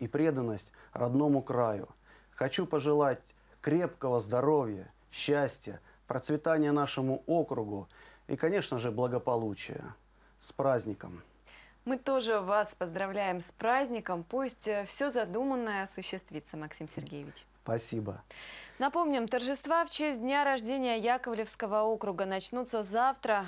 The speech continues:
Speaker 2: одиннадцатого сентября, в девять утра с открытия доски почета на главной площади города «Строитель».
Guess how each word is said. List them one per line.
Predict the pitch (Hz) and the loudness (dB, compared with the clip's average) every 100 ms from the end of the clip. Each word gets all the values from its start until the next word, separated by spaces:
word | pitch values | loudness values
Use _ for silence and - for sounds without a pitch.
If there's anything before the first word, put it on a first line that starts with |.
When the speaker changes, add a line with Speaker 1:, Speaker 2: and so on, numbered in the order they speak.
| 190 | -4
Speaker 2:
одиннадцатого | 190 208 220 - 196 | -2 -2 -4 -2 -4
сентября, | 196 196 - 185 185 160 | -2 -8 -6 -2 2 2
в | 147 | 0
девять | 180 220 - | -4 -4 -4
утра | 190 - 240 | -8 0 0
с | 240 | 2
открытия | 202 - 220 247 - 202 | -4 -4 -4 -4 0 0
доски | 180 175 - 202 | 0 -2 -4 -8
почета | 208 196 - 220 233 214 | -2 -2 -2 -2 -2 -2
на | 180 | -4
главной | 165 180 202 190 | 0 2 2 0
площади | 175 175 175 170 165 | -4 -6 -6 -8 -8
города | 156 170 170 160 | -4 -4 -4 -6
«Строитель». | - 165 160 156 - | -6 -4 -4 -4 -10